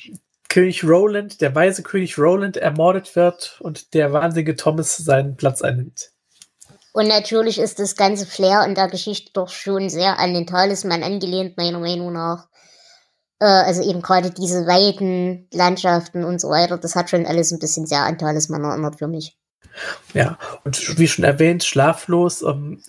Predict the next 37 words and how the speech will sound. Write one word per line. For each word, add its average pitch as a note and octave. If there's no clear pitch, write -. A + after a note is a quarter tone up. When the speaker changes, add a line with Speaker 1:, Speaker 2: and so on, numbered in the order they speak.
Speaker 1:
im D3+
Bild F#3+
des, D#3+
äh, B2
im A#2+
Bild, A#2
im -
Büro F3
des D#3+
Frauenhauses D3+
steht -
ein C3
Bild D#3
von D3+
Susan C#3+
Day, C3+
der A#2+
Aktivistin C#3
aus -
Schlaflos. B2
Speaker 2:
Gut. -
Dann D4+
hab F4+
ich F#4+
alle, F4
die D#4
ich D4+
mir D#4
aufgeschrieben F#3
hab. C#3+
Habt C4+
ihr D#4+
noch D4+
Ergänzungen A3
zu F3+
den E3+
Querverbindungen? D#3